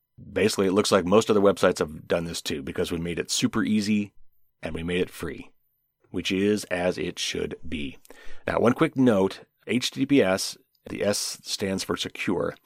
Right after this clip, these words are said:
All that really means is that the communication between you and that website is encrypted. It doesn't vouch really for what website you're going to. You can still go to bad websites that are encrypted.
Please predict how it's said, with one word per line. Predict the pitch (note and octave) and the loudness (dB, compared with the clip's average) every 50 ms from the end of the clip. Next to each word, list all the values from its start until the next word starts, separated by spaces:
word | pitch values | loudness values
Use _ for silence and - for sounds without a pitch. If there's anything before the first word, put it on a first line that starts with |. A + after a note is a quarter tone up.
| - - - - - - - - _ _ - | -20 -20 -20 -20 -20 -20 -20 -20 _ _ -2
All | - A#2+ D3 | 4 4 6
that | D#3 E3 E3 B2+ | 6 6 4 4
really | A#2 A#2 A#2+ C3 C#3+ D3+ D3 | 4 4 6 6 6 6 4
means | A#2+ G2 F#2 F#2 G2 G#2+ C3 D#3+ F#3 F#3+ F#3 - - - | 4 2 2 2 2 2 2 0 0 -2 -4 -6 -8 -4
is | - F#2+ F#2 F2 | -4 -4 -2 -2
that | F#2+ F#2 - | -2 -4 -4
the | - | -6
communication | - - F#2 F#2 G2+ A#2 B2+ B2+ - A#2+ A2 - - A2 G2+ | -10 -6 -2 0 2 2 2 0 0 -2 -2 -2 -2 -4 -4
between | F#2+ - - F#2+ F2+ F2 F2 | -4 -4 -4 -4 -4 -2 0
you | F#2 G2 A2 B2 C3 B2 | 2 4 6 8 8 6
and | G#2 G2 G2+ | 6 2 0
that | G#2 A2 - | -2 -2 0
website | - G#2 A2 G#2 - - F#2+ D#2 C#2+ D2+ - - _ _ _ _ _ _ _ _ _ _ - | 2 0 0 0 -2 -6 -6 -6 -6 -8 -8 -10 _ _ _ _ _ _ _ _ _ _ -6
is | G2 F2+ E2+ | -6 -4 -2
encrypted. | F#2 F2 - - F2+ - - - E2 - - _ _ _ _ _ - | -4 -4 0 -2 -2 -2 -2 -10 -12 -12 -14 _ _ _ _ _ -12
It | - - E2+ E2 _ | -12 -12 -12 -10 _
doesn't | - G#2+ G#2+ B2+ B2+ D3 C#3 - - - - - - - | -2 2 2 4 4 2 0 -2 -4 -12 -18 -18 -14 -12
vouch | - F2 F2 E2 G2+ F#2+ G#2 G#2 - - - - - _ _ - | -10 -8 -2 0 0 0 0 0 -2 -4 -6 -6 -8 _ _ -8
really | - G2 G#2 G2+ F#2 E2 E2+ E2+ - - | -2 0 2 2 2 0 -4 -6 -8 -12
for | _ - - F#2 F2+ E2+ | _ 0 2 2 2 2
what | - - - F2 F2+ G2+ G2+ - | 0 -4 -6 0 0 2 2 4
website | F#2+ G2+ F#2 - - F#2+ D#2+ | 2 2 2 2 2 2 2
you're | - F2+ E2+ | 0 -4 -6
going | D2+ E2+ E2 D#2+ D#2+ | -6 -6 -6 -6 -8
to. | - - - - | -10 -10 -8 -6
You | F2+ G2 | -6 -6
can | - F#2+ F2+ | -6 -6 -4
still | - - A#2 A#2+ | 0 2 4 4
go | G#2+ A2 A2 | 6 4 4
to | G#2+ | 4
bad | E2 G#2 G#2+ A#2 G#2+ | 4 2 2 2 4
websites | G2 C3 C3+ C3 - - E2+ E2+ E2+ - - | 6 6 6 6 4 -2 -2 -2 -4 -8 -6
that | - F#2 E2+ E2 | -4 -4 -2 -2
are | E2+ | -2
encrypted. | E2 E2 - F2 - - - - - | -4 -4 -6 -8 -8 -8 -12 -14 -14